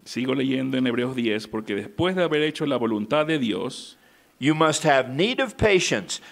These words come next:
Speaker 2: that after you've done the will of God, you will receive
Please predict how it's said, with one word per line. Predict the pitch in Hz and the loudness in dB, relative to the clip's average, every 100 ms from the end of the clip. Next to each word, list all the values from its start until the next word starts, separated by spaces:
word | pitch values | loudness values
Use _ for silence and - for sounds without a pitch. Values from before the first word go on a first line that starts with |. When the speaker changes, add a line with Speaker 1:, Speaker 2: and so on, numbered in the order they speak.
| - | -6
Speaker 2:
that | 110 120 - | 2 2 4
after | 139 220 254 - 262 | 4 6 2 -2 -2
you've | 226 220 156 | 0 -2 2
done | 170 202 202 | 4 4 4
the | 175 | 4
will | 156 190 214 | 6 6 6
of | 202 147 | 4 6
God, | 170 143 143 139 135 - - | 6 8 8 4 -4 -14 -20
you | - 127 135 | -4 4 4
will | 131 127 185 233 240 247 240 220 - - | 4 8 10 12 10 8 6 2 -14 -4
receive | 139 147 147 - 208 208 202 202 165 | 0 2 2 2 4 4 4 0 -6